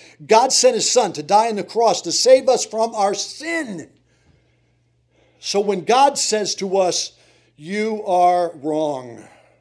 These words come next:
we had communion this morning. Communion is one of those times that God wants us to take to reflect,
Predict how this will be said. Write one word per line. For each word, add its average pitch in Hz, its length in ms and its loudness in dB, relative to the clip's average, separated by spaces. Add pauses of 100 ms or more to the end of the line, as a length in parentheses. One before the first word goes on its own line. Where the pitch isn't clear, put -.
(140)
we 156 100 -10
had 156 120 -12
communion 156 360 -8
this - 160 -18
morning. 113 220 -10 (800)
Communion 165 420 -6
is 113 140 -16
one 143 160 -8
of 143 80 -8
those 143 180 -6
times 151 460 -12
that 127 140 -20
God 139 280 -6
wants 143 300 -10
us - 80 -16
to - 120 -20
take 160 300 -12
to 135 80 -20
reflect, 135 600 -12